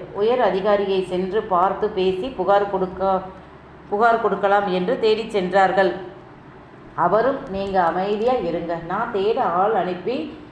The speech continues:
விடுகிறேன்" என்றவர் போனில் பல இடங்களுக்கு உத்தரவு போட்டார்.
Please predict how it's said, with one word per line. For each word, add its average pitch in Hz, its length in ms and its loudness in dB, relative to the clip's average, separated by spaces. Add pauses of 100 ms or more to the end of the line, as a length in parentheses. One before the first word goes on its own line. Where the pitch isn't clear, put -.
(120)
விடுகிறேன்" 180 640 -2
என்றவர் 208 640 0
போனில் 226 460 0
பல 196 240 0
இடங்களுக்கு 185 580 0
உத்தரவு 202 440 0
போட்டார். 165 480 -2